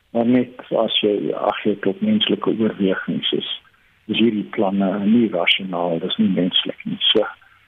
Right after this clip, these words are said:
ek kan nie sien hoe dit in, in ses maande se tyd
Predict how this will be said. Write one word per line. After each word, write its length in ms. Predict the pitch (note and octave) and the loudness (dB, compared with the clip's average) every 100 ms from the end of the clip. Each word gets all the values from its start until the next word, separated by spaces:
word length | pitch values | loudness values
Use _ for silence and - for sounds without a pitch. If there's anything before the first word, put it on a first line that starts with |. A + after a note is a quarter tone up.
| _ - F3 | _ -4 -2
ek 160 | B2 | 0
kan 160 | - C3 | 0 0
nie 140 | A2 | -2
sien 240 | - A#2 G#2+ | -4 -2 2
hoe 120 | G#2+ | 2
dit 220 | G2+ G2 | 0 -2
in, 260 | F#2+ F2+ - - - | -2 -2 -6 -12 -2
in 220 | A2 - | -2 0
ses 260 | - A2 - | 0 2 2
maande 300 | G#2+ G2 G2 | 2 2 0
se 200 | - G#2 | -2 0
tyd 200 | A2 G2+ | 0 0